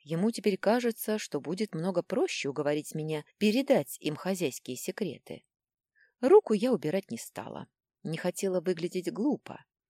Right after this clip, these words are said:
но внутри у меня всё напряглось от ожидания расспросов на интересующие его темы. Он переходить к ним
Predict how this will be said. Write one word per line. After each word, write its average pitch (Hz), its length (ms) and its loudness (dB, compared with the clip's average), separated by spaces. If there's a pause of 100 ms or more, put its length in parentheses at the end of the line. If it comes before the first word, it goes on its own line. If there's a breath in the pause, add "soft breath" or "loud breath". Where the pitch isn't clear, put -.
(120)
но 139 220 -4
внутри 135 440 -4
у 240 60 4
меня 131 240 -2
всё - 260 -6
напряглось 208 720 -2 (280 loud breath)
от - 160 -4
ожидания 139 500 -4
расспросов 208 720 -2 (260 soft breath)
на 220 140 0
интересующие 175 920 -4
его 113 320 -8
темы. - 580 -14 (180)
Он 240 300 6
переходить 220 640 2
к - 100 0
ним 160 240 -2